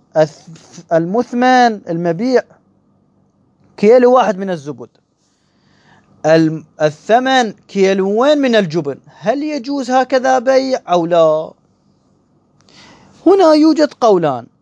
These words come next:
المشهور قالوا لا يجوز،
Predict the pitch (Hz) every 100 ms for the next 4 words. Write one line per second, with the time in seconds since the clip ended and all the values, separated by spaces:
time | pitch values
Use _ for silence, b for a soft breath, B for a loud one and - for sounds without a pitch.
0 | - 233 302 349 311 - 254 285 277 269
1 | 254 233 226 _ _ _ - 180 233 269
2 | 214 277 320 262 185 180 120 _